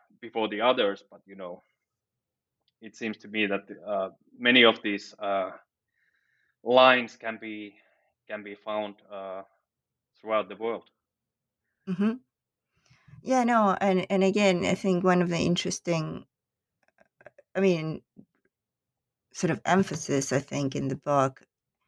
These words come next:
Speaker 2: i-, is, uh, a more balanced approach to, between difference and, and, uh, and common ground,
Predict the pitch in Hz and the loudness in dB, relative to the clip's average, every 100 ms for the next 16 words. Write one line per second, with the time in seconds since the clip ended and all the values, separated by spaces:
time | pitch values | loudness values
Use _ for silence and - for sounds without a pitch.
0 | _ _ _ _ _ 151 - 175 156 - | _ _ _ _ _ -6 2 2 2 -2
1 | - - - - _ _ _ _ _ - | -10 -14 -16 -20 _ _ _ _ _ -4
2 | 160 139 - 165 185 202 156 156 151 151 | 2 2 2 0 2 2 2 2 4 2
3 | 120 143 - - - 147 135 123 - - | -2 -10 -8 -10 -4 2 4 4 0 -8
4 | - 131 117 - - 143 - 147 131 143 | -2 0 0 -4 -6 -4 0 2 2 2
5 | - 135 120 123 - - - - - 127 | 2 2 2 0 -6 -16 -20 -12 -8 -6
6 | 127 _ - 123 - - _ - - 131 | -8 _ -12 -10 -10 -14 _ -18 -14 -12
7 | - 127 - 131 123 117 - - - 127 | -6 -4 -2 -2 0 2 2 2 -4 -14